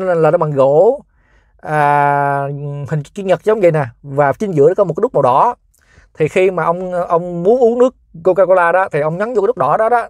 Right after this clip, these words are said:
thì cái người thư ký họ sẽ đem vô một, một cái lon Coca-Cola. Đó là như vậy thôi, chứ không có gì hết á. Rồi sau đó là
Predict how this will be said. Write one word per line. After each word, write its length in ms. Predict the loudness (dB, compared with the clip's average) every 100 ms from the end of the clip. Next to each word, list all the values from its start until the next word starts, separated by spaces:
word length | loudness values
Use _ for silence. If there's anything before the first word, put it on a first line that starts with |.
| -8
thì 180 | -8 -6
cái 100 | -4
người 220 | -2 -4
thư 100 | -4
ký 280 | -2 -2 -2
họ 160 | -2
sẽ 100 | 0
đem 140 | 0 2
vô 140 | 4 2
một, 120 | -2 _
một 160 | -8 -2
cái 120 | 2
lon 220 | 2 0
Coca-Cola. 500 | -2 -2 2 2 0 -4 _ _ _
Đó 120 | -4
là 120 | -2 -2
như 120 | 0
vậy 120 | 2
thôi, 140 | 2
chứ 40 | -2
không 60 |
có 100 | -4
gì 80 | 0
hết 140 | 0 0
á. 100 | -6 -12 _ _ _ _ -20 _
Rồi 300 | -6 2 2 2
sau 180 | 0 0
đó 140 | 2
là 140 | 0